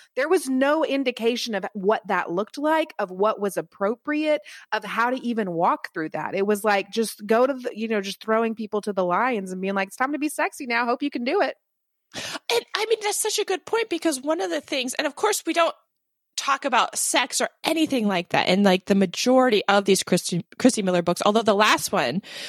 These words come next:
Speaker 2: there is a lot more discussion of, like, Todd and Christy are finally engaged. And so there's lots of talk of, like, red light, you know,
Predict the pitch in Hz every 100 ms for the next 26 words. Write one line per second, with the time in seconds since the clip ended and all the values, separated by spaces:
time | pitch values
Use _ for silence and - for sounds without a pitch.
0 | - 220 - 226 247 233 185 165 - 175
1 | 170 180 - 156 160 175 156 147 139 107
2 | - - - - - 233 214 208 214 -
3 | 185 175 160 147 156 170 294 262 247 240
4 | - - 196 - 190 175 165 160 190 190
5 | 214 196 185 185 170 185 156 170 214 202
6 | 214 185 - - - 220 190 180 185